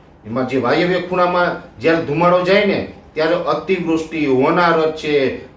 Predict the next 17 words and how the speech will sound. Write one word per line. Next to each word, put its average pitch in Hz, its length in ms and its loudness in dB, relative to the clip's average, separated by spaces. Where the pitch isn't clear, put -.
વાવાઝોડા 160 640 2
છે, 139 360 -2
પવન 196 280 4
સાથે 170 340 -4
વરસાદો 151 600 -2
છે 147 340 -2
અને 147 200 0
વરસાદની 160 580 -2
અનિયમિતતા 170 800 0
છે, 147 100 -6
આવી 151 280 -4
બધી 143 280 -2
પરિસ્થિતિનું 127 680 -4
નિર્માણ 107 320 -4
થતું 95 340 -10
હોય 87 120 -8
છે. 90 160 -10